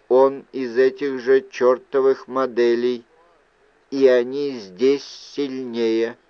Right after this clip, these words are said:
Я ступил на тропу и двинулся дальше.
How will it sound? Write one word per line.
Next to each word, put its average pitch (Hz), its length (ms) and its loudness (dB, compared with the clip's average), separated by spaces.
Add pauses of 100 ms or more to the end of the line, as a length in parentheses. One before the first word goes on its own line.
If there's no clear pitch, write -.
(1300)
Я 104 300 -4
ступил 110 580 -4
на 107 160 -6
тропу 110 540 -4 (600)
и 190 180 -2
двинулся 110 840 -6
дальше. 101 460 -4